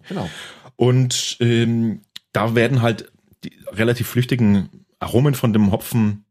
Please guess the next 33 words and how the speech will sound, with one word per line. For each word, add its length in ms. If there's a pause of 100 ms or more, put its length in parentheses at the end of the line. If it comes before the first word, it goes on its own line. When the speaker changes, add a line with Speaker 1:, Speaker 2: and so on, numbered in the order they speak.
(140)
Speaker 2:
ähm, 240
vom 240
Bier 140
dann 420
eingefangen 640 (300)
und 160
dadurch 300
gibt's 220
nochmal 240
komplett 440
andere 260
Möglichkeiten, 640
dem 140
Bier 260
einfach 220
so 140
Geschmacks-, 600
ähm, 380 (280)
Aromen 640
eben, 520
Aromennuancen 760
mitzugeben. 640 (220)
Und 100
das 100
sind 140
oft 220
die 60
Sachen, 360
die 120
die 120
Biere 360
dann 220
so 240